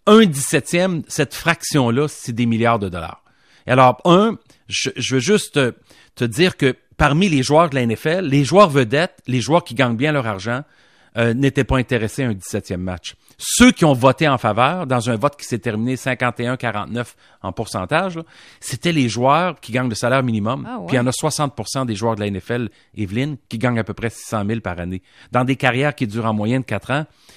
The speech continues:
Speaker 1: il faut que c'est de l'ar-, l'argent durement gagné. Ceux qui ont apprécié ça, ce sont les diffuseurs,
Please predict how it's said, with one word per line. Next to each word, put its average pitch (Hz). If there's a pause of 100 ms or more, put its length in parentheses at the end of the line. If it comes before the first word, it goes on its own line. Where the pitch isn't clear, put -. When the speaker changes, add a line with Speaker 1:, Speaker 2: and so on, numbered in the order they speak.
(120)
Speaker 1:
il -
faut 131
que -
c'est 135
de 120
l'ar-, 117 (140)
l'argent 123
durement 123
gagné. 98 (460)
Ceux -
qui -
ont 139
apprécié 139
ça, 208
ce -
sont 131
les 107
diffuseurs, 131